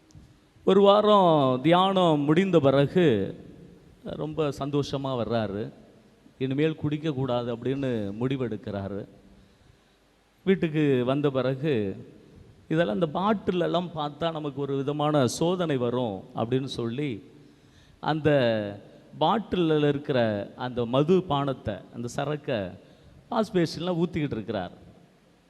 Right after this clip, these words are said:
இதை கூர்ந்து கவனித்து கொண்டிருந்த அவரது மனைவி ஓடி வருகிறார். ஓடி வந்து, "என்னங்க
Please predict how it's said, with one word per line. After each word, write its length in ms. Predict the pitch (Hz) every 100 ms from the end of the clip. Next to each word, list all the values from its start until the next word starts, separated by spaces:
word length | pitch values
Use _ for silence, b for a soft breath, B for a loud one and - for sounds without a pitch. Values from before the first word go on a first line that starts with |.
| _ -
இதை 280 | 120 123
கூர்ந்து 380 | 123 156 160 147
கவனித்து 420 | 127 131 127 127
கொண்டிருந்த 380 | 117 110 117 113
அவரது 300 | 117 123 123
மனைவி 360 | 120 131 151 143
ஓடி 240 | 143 151
வருகிறார். 520 | 135 110 104 101 78 - - - b b b b b b
ஓடி 180 | 151 170
வந்து, 200 | 180 160
"என்னங்க 320 | 143 196 202